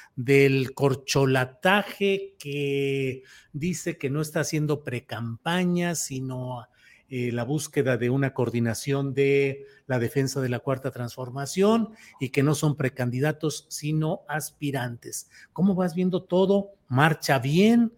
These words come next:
para los intereses de Morena y la cuatro T?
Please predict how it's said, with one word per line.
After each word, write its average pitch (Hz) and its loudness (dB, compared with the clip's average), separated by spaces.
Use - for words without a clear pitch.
para 127 0
los 123 -4
intereses 143 -4
de 123 2
Morena 139 4
y 135 4
la 123 2
cuatro 135 -2
T? 190 2